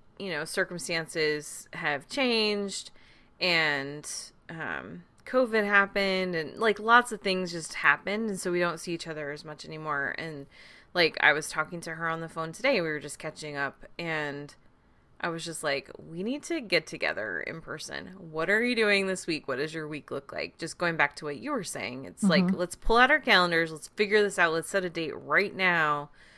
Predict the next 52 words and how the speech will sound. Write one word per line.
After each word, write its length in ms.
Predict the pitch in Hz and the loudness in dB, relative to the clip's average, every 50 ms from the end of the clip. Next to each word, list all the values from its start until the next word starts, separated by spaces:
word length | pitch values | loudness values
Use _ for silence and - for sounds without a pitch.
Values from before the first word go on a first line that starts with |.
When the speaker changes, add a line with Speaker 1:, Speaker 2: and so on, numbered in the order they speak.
| - - _ _ _ | -20 -20 _ _ _
Speaker 1:
for 300 | - - 175 165 156 147 | -4 0 2 4 4 4
as 100 | 143 - | 4 2
soon 240 | - - 196 196 | 0 0 0 2
as 100 | 190 180 - | 2 0 0
possible. 600 | - 254 247 254 - - 156 147 127 131 147 156 - _ - _ - | 0 0 0 0 -4 -6 -6 -6 -4 -6 -6 -8 -12 _ -20 _ -14
Then 720 | 175 165 185 185 185 180 175 175 170 170 165 160 151 - - - | -2 4 6 8 8 8 6 4 2 -2 -6 -8 -8 -12 -12 -10
you've 160 | - 175 160 | -10 -2 6
got 200 | - 180 170 165 | 8 8 10 8
it 80 | 156 | 6
on 120 | 151 151 151 | 2 -2 -4
the 80 | 151 | -6
books. 420 | 151 - 143 156 - - - - - | -2 0 0 0 0 -4 -8 -8 -8
You, 100 | 170 - | -6 -2
it's, 400 | - 180 185 175 - - - - | 0 0 0 0 -2 -6 -6 -4
it, 180 | - 135 - - | -4 -4 -4 -2
you, 180 | 196 190 190 - - | -4 -6 -6 -6 -6
we 140 | 185 208 | -6 -6
can't 360 | 196 - 220 220 208 202 151 170 | -6 -2 0 2 2 2 2 0
do 200 | 165 180 175 165 | 0 -2 0 0
this, 240 | 170 165 156 - | -2 -4 -4 -4
like, 260 | - 151 147 147 - - | -2 -2 -2 -2 -4 -4
"Yeah, 160 | 339 359 339 | -2 -2 0
let, 320 | 311 302 311 311 - - | 0 -2 -4 -4 -6 -8
we 140 | 254 320 339 | -4 -2 0
need 160 | 381 440 415 | 0 0 0
to 120 | - 415 392 | 0 -2 -2
catch 280 | 403 359 370 381 - | -2 -4 -4 -2 -2
up 120 | 359 349 349 | -2 -2 -2
sometime." 800 | - 311 277 247 214 208 202 185 175 165 160 151 156 160 156 - | -2 -2 -2 -2 -2 0 2 2 4 2 2 0 -4 -6 -8 -8
If 200 | - 180 - 190 | -8 -8 -8 -10
you 80 | 185 | -4
don't 420 | 170 196 208 214 220 226 - - - | 0 2 4 6 6 4 2 0 2
Speaker 2:
<laughs> 0 | |
Speaker 1:
set 160 | - 226 202 | 4 4 6
a 80 | 202 | 6
time, 460 | 190 - - 220 247 262 240 208 202 190 | 4 2 2 2 2 4 2 2 0 0
then 100 | 185 185 | 0 2
that's 380 | 180 175 175 135 87 - - | 4 4 4 4 0 -4 -6
never 320 | 175 170 160 143 151 147 135 | -6 -4 -4 -2 -2 -2 -2
gonna 200 | 135 127 123 127 | -4 -6 -8 -8
happen. 360 | 123 90 82 - - 65 - | -8 -10 -10 -10 -14 0 4
Speaker 2:
No, 320 | - 214 190 165 175 180 - | 6 6 8 6 4 4 4
it 100 | 202 208 | 4 6
won't. 380 | 185 196 196 185 175 170 - - - | 6 8 8 8 6 4 2 2 6
And 260 | 208 220 220 220 208 - - - - - - - _ _ _ | 8 8 10 8 6 4 -2 -12 -18 -18 -20 -20 _ _ _
another 340 | - 233 220 233 233 247 254 | 4 6 6 8 8 8 6
thing 220 | 233 - 240 226 220 | 6 4 4 4 6
that 140 | 202 165 | 4 4
you 320 | 180 202 202 202 202 196 185 | 4 6 6 8 8 6 6
touched 300 | - 208 202 196 - - | 6 4 4 4 4 6
on 220 | 196 185 185 180 | 6 6 6 4
is, 500 | 180 - - 180 180 175 170 170 - - | 0 0 2 2 2 2 2 2 0 0